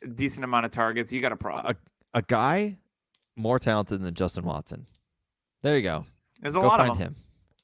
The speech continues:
Speaker 1: There's a lot of 'em.
Speaker 2: But, like, built like him. Guy that's fast, but just needs better hands and better awareness.
Speaker 1: Or Darnell Mooney.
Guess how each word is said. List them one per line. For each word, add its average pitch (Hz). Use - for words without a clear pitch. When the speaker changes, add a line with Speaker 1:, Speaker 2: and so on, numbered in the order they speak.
Speaker 1:
There's 147
a 135
lot 87
of 85
'em. 90
Speaker 2:
But, 143
like, 135
built -
like 87
him. -
Guy 107
that's 120
fast, 85
but 107
just -
needs 107
better 120
hands 92
and 80
better 87
awareness. 80
Speaker 1:
Or 349
Darnell 208
Mooney. 135